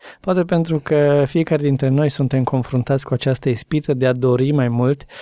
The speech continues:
și am observat că oamenii sunt foarte atenți atunci când vorbim despre bani, în orice anturaj, în orice context. Iată că și noi astăzi am vorbit despre bogăție. Cum am putea concluziona această discuție? Poate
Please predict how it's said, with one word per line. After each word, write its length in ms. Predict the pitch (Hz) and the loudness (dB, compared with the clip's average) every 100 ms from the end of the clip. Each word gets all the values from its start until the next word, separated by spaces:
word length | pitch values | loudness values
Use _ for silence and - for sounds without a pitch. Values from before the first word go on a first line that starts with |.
| - - | -20 -16
și 240 | - - 123 | -10 -4 0
am 160 | 123 | 0
observat 460 | 127 - 131 139 139 | 0 -2 0 0 0
că 100 | 139 | -2
oamenii 240 | 135 139 | 0 0
sunt 200 | 127 123 | 0 -4
foarte 340 | - 143 135 127 | -2 -4 -2 -4
atenți 320 | - 135 - | 0 -2 -2
atunci 240 | - 131 | -2 -2
când 240 | - 127 123 | 0 0 2
vorbim 380 | 123 117 135 | 0 0 0
despre 360 | 131 135 - 139 | 2 0 -2 -4
bani, 380 | 117 117 156 - - - - - | -2 0 -2 -4 -18 -20 -20 -4
în 160 | 139 | 0
orice 640 | 151 156 - 139 131 123 120 | 2 2 0 2 4 2 2
anturaj, 540 | 127 123 123 123 147 165 - _ | 2 0 0 2 2 0 -6 _
în 240 | - 143 127 | -4 0 0
orice 280 | 143 135 | -2 -2
context. 640 | 131 135 117 143 170 - - - - - | -2 0 -2 0 -2 -4 -20 -20 -20 -18
Iată 400 | - 127 175 190 | -4 0 2 0
că 220 | 202 180 151 | -2 2 0
și 180 | - | 0
noi 160 | 165 175 | 0 2
astăzi 280 | 165 - 151 | 2 2 0
am 80 | 151 | 0
vorbit 260 | 147 151 | 0 0
despre 320 | 147 139 135 | 0 -2 -2
bogăție. 580 | 135 123 127 120 - 113 | -2 2 0 0 -2 -2
Cum 240 | - - 226 | -2 0 2
am 100 | 180 | 2
putea 320 | - - 165 | -2 -2 -2
concluziona 960 | - 147 123 143 127 131 127 135 113 - - - - | 0 -2 0 0 0 0 2 2 0 -6 -18 -20 -6
această 760 | 123 - 143 139 - 131 123 123 | -6 0 0 -2 -2 0 2 0
discuție? 680 | 127 - - 127 - 117 113 _ _ _ | -2 -4 -2 -4 -2 -6 -6 _ _ _
Poate 480 | - 175 - 175 175 | -2 0 2 0 0